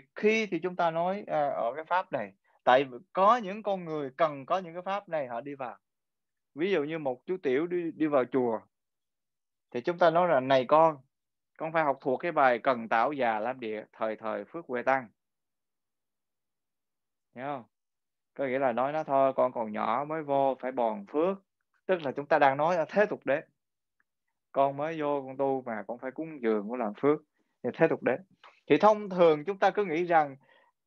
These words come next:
từ cái thế tục đế này rồi chúng ta đi vào cái, cái chân đế, cái, cái, cái, cái chân đế này, cái tuyệt đối này. Nhưng không phải, nó là một. Nhưng mà nó, nó,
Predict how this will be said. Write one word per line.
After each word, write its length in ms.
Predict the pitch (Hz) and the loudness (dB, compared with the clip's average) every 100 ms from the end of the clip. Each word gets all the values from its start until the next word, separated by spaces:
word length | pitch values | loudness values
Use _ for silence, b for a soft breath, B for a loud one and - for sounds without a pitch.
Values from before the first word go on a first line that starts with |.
| _ _ _ _ _ | _ _ _ _ _
từ 400 | - 170 170 165 | 4 4 4 0
cái 140 | 156 196 | -4 -6
thế 200 | 208 233 | -4 -4
tục 200 | 165 165 | -4 0
đế 200 | 180 220 | 0 0
này 440 | 170 156 139 131 | 0 -2 -2 -4
rồi 120 | 127 | -6
chúng 160 | 131 190 | -6 -6
ta 100 | 185 | -4
đi 160 | 185 180 | 0 2
vào 600 | 151 143 131 123 117 - | 2 2 2 -2 -4 -10
cái, 120 | 180 180 | -16 -14
cái 100 | 190 - | -12 -6
chân 240 | 185 170 | -6 -4
đế, 180 | 170 151 | -8 -8
cái, 160 | 180 180 | -12 -12
cái, 160 | 185 185 | -12 -14
cái, 200 | 185 180 180 | -18 -20 _
cái 100 | - 185 | -4 2
chân 180 | 180 170 | 2 4
đế 200 | 175 208 | 2 2
này, 180 | 127 _ _ _ _ _ - | -6 _ _ _ _ _ -8
cái 80 | 160 | 2
tuyệt 160 | 151 123 | 4 4
đối 220 | 143 185 | 2 0
này. 240 | 151 107 117 _ _ | -6 -12 -20 _ _
Nhưng 160 | 170 170 | -4 0
không 180 | 170 160 | 0 2
phải, 260 | 120 147 - B | 2 2 -2 B
nó 180 | 233 294 | 0 2
là 140 | 226 | 0
một. 360 | 143 131 139 _ _ _ _ _ _ _ _ _ _ _ _ _ _ _ _ _ _ - | 0 0 -2 _ _ _ _ _ _ _ _ _ _ _ _ _ _ _ _ _ _ -10
Nhưng 180 | 175 196 | -6 -2
mà 200 | 175 170 | -4 -4
nó, 260 | 175 208 | -4 -4
nó, 220 | 208 208 | -2 -6